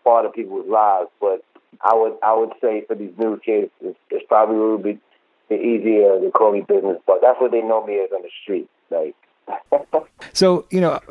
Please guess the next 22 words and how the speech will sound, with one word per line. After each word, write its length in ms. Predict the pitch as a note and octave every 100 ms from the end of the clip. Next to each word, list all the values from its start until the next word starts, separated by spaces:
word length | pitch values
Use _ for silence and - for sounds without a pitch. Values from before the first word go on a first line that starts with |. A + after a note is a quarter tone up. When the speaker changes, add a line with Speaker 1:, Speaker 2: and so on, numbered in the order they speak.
| -
Speaker 2:
b-, 420 | - E3+ - G#3 - _ A3+ - - F#3+ F3
Business 320 | D#3 E3 C#3
Buck, 180 | D3 B2
we 100 | C3+
always 220 | D3+ C#3+
talk 240 | D3 C3
about, 320 | B2+ A#2+ A2+
like, 240 | G2+ G#2+ G2+
the 180 | A#2 F2+
artists. 800 | A2+ A2+ A2 A2 - - - -
Uh, 120 | - G#2+
obviously, 320 | D3 D#3+ C#3+
the 80 | C#3+
artist 260 | C#3 C3
makes 220 | C3 A#2+ -
money, 400 | B2 A#2+ A#2 A2
in 140 | A2+
a, 240 | G2 A2 -
especially 360 | C#3 D3 C#3
in 80 | C#3+
today's 560 | B2 A#2+ A2+ G#2 G2
age. 60 | G2